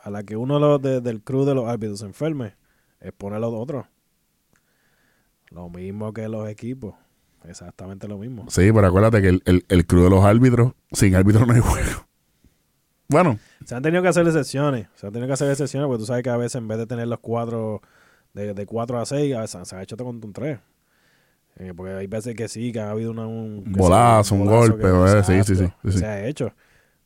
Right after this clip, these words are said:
Speaker 1: Pero no es lo mismo, o sea, eh, los, los per-, los peloteros se van a arriesgar al escuchar que unos árbitros tienen covid.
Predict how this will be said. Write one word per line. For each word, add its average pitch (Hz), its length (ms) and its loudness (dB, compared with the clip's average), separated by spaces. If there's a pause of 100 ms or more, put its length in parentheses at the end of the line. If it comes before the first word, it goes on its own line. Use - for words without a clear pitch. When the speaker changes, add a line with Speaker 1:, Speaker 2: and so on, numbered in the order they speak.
(100)
Speaker 1:
Pero 85 200 -14
no 117 140 -16
es 87 60 -14
lo 98 180 -8
mismo, 120 400 -8
o 110 80 -6
sea, 104 380 -8
eh, 95 260 -12
los, 92 140 -14
los 98 200 -10
per-, 95 200 -12
los 98 200 -12
peloteros 107 440 -8
se 101 80 -12
van 101 160 -10
a - 20 -8
arriesgar 131 320 -6
al 135 100 -2
escuchar 131 360 -6
que 135 80 -8
unos 131 220 -6
árbitros 131 340 -4
tienen 127 180 -8
covid. 139 300 -8